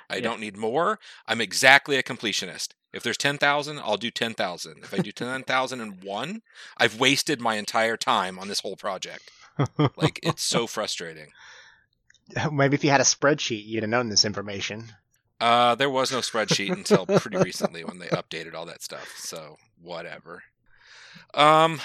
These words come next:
Speaker 1: all right, so we had a tournament recently, and I believe we all played games.
Speaker 2: Heck yeah.
Speaker 3: We did. We all played against each other, didn't we?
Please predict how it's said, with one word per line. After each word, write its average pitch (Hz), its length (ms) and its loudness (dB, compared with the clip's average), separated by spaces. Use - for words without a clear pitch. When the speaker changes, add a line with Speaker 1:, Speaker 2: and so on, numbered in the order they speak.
Speaker 1:
all 175 100 8
right, 160 140 8
so 160 120 4
we 151 60 4
had 175 160 10
a - 20 0
tournament 175 500 4
recently, 113 720 -4
and 113 120 -6
I 110 140 -4
believe 110 360 -8
we 117 140 -2
all 110 120 2
played 123 280 -2
games. - 500 -6
Speaker 2:
Heck 151 160 -6
yeah. 165 160 2
Speaker 3:
We 131 80 0
did. 165 340 -2
We 135 100 4
all 165 80 8
played 160 200 4
against 131 260 0
each - 120 -6
other, 104 140 -4
didn't 107 200 -8
we? 190 140 -10